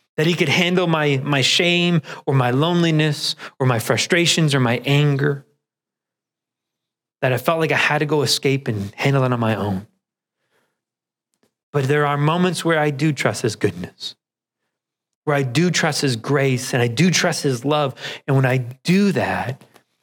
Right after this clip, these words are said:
when I experience that, that moment of trusting that, I experience his peace.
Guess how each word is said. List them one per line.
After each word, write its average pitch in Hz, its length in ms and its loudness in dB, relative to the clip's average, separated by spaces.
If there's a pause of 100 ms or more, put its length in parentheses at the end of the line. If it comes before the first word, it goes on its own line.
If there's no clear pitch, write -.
(460)
when 127 140 0
I 127 80 2
experience 139 1000 0 (320)
that, 120 280 -2 (240)
that 117 300 0
moment 160 500 2
of 139 80 -4
trusting 135 440 -2
that, 92 340 -4 (880)
I - 100 2
experience 127 640 0
his - 120 -6
peace. - 540 -6